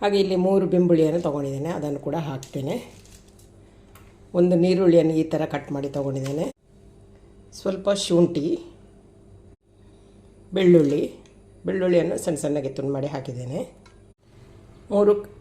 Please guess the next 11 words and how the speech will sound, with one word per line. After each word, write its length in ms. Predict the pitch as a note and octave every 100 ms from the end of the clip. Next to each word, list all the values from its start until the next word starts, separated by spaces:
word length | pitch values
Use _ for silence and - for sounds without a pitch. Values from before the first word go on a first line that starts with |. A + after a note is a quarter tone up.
| -
ಮೂರು 280 | F#3 F#3 G3
ಕಾಯಿ 180 | F3+ E3
ಮೆಣಸು 280 | E3+ E3+ -
ತೊಗೊಂಡಿದ್ದೇನೆ, 800 | F3+ D#3 C3+ C#3 C#3+ B3 - - - - -
ಅದನ್ನು 300 | E3 D3+ D3+
ಹಾಕ್ತೇನೆ. 500 | D#3 C3+ - C3 C#3+ A3 - - - - - -
ಸ್ವಲ್ಪ 340 | - F3+ E3+
ಅರಸಿನ, 460 | E3 D#3 D#3+ D#3+ C3+ C#3 - - - - - - - - _ - - -
ಇದಕ್ಕೆ 280 | E3+ F3+ E3+
ಬೇಕಾದಷ್ಟು 640 | D#3 D3+ D3+ D3 D3 -
ಉಪ್ಪು. 360 | F3+ D#3+ - C3+